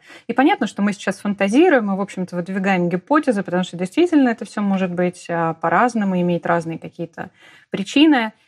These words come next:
И одна из причин, почему я выставляю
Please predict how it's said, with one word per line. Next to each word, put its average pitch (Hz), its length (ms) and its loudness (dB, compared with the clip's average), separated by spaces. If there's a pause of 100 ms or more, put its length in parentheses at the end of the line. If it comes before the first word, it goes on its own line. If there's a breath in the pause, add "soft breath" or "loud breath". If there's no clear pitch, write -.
И 226 280 2 (100)
одна 240 520 4
из 220 200 -6
причин, 311 460 0
почему 226 540 -2
я 196 420 2
выставляю 185 840 0